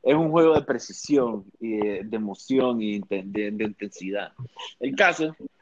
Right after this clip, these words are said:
es que cuando nosotros estábamos ya, o sea, las once, ¿no? Y estaba gente, había unas chavas ahí,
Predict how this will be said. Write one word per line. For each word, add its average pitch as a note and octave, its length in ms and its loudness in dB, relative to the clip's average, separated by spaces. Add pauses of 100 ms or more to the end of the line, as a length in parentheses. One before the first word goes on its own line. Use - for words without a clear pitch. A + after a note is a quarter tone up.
(240)
es D#3 180 -6
que F#3+ 280 4 (180)
cuando D3 300 -4
nosotros B2+ 400 -6
estábamos C3+ 760 -6
ya, G2+ 220 -4 (1120)
o - 40 -20
sea, F#2 140 -10
las - 180 -10
once, G#2 480 -6
¿no? F#2 180 -14 (560)
Y G#2+ 500 -2
estaba F2+ 360 -4 (1600)
gente, G#2+ 420 -2
había E2+ 200 -4
unas E2+ 280 -14
chavas E2+ 380 -4
ahí, G#2 500 -4